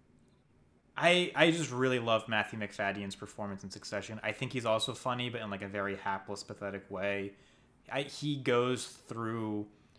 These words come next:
just, like, an entire range of emotions throughout the course of the season. Um, he's, like, the way he just snakes his way in and out of, like, the two warring sides of the family and, and makes it work for himself by the end. I just,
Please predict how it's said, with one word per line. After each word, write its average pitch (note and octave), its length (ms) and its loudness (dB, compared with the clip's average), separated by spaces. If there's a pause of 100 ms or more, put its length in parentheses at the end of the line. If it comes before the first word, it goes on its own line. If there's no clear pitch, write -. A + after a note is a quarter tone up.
just, - 140 -8
like, B2+ 100 0
an B2+ 80 2
entire A#2 400 2
range A2 240 -2
of G#2 80 -8
emotions G2+ 520 -4
throughout G2+ 320 -4
the G2+ 60 -10
course G2+ 360 -6
of F#2 240 -10 (420)
the G2+ 100 -8
season. G2+ 680 -4 (560)
Um, F#2 460 -6 (220)
he's, A#2 360 -6
like, G#2+ 520 0 (1080)
the D3 80 4
way D3 280 4
he C3+ 180 -4
just B2+ 260 2
snakes B2 440 -2
his A2 240 -4
way A2 380 2
in A#2 300 -4
and A2 120 -2
out G#2+ 200 4
of, G#2 120 -2
like, G2+ 240 -2
the G#2 80 -10
two A2+ 260 -6
warring G#2 400 -2
sides G2+ 320 -2
of G2+ 60 -12
the G2+ 80 -12
family G2+ 600 -4
and, G2 200 -6
and G#2 140 -8
makes G2+ 240 -6
it G#2 80 -6
work G#2 260 -6
for - 140 -8
himself G2 420 -4
by F#2+ 140 -4
the F#2+ 180 -6
end. G2 220 -4
I F#2+ 80 -4
just, - 280 -10